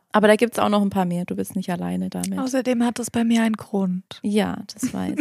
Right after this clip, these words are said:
Speaker 1: ich.
Speaker 2: <laughs>
Speaker 1: Es hat bei allen einen Grund. Also vielleicht bei dir speziell, aber die anderen verbrennen halt einfach. So.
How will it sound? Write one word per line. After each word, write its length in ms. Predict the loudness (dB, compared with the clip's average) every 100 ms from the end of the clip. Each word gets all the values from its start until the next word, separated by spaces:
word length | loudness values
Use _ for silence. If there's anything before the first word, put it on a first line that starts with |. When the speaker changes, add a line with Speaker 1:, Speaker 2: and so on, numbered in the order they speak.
| 0
Speaker 1:
ich. 220 | -2 -4 _ _ -6
Speaker 2:
<laughs> 120 | -6 -6 -14 -16 -18 -18 -14 -2
Speaker 1:
Es 220 | -2 2
hat 140 | 2
bei 80 | 2
allen 240 | 2 2 2
einen 160 | -2
Grund. 400 | -4 -2 -2 0 0 0
Also 240 | 2 2 4
vielleicht 260 | 4 4 4
bei 80 |
dir 140 | 2 2
speziell, 460 | 2 -2 2 6
aber 180 | 6 4
die 140 | 4 2
anderen 260 | 4 2
verbrennen 540 | 0 0 0 2 2 0
halt 180 | -2 -4
einfach. 480 | -4 -4 -6 -8 -10 _ _ _ _ _ -8
So. 240 | -6 -6